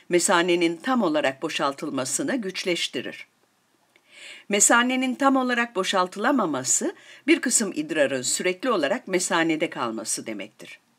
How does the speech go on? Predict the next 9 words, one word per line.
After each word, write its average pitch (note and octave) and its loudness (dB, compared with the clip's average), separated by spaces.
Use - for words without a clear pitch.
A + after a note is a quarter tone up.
Ve G#3 6
mesanede F#3+ 2
kalan B2 -4
idrar, B2+ -2
bakterilerin E3 -2
üremesi E3+ 0
ve A#2 -6
gelişmesi C3+ -4
için C#3 -8